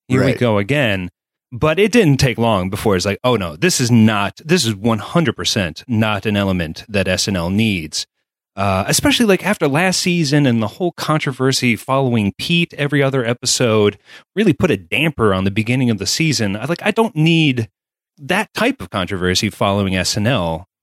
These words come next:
Speaker 1: at all, because it just brings down the mood. And I can't imagine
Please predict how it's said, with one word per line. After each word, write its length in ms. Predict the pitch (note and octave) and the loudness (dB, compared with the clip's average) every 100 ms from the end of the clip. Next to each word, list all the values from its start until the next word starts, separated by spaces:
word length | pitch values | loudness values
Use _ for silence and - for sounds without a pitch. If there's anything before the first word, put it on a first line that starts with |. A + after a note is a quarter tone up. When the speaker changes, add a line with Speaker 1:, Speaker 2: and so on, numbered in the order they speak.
| _ | _
Speaker 1:
at 120 | B2 B2+ | -8 -2
all, 320 | B2+ G#3+ F2+ | 2 2 0
because 380 | F#2 F2+ G#2+ A2+ | -4 -4 -2 -2
it 100 | A#2 | -2
just 220 | B2 - | -4 -2
brings 400 | A#2 B2+ C3+ F#2+ | 0 2 2 0
down 500 | A2 A#2+ C3 G2+ G2 | 0 0 2 0 -4
the 160 | A2+ G#2 | -2 -2
mood. 640 | F2 A#2 G#3 F#2 E2+ - - _ _ _ _ | 2 4 6 4 0 -4 -14 _ _ _ _
And 240 | F#2 G2 G#2 | -4 -4 -4
I 80 | |
can't 320 | C#3 - F#3+ B2+ | -4 -2 -2 0
imagine 960 | G2+ G#2 C3+ F3+ A#3+ B2+ F2+ D2+ D#2+ | -2 -4 -2 2 2 2 -2 -4 -10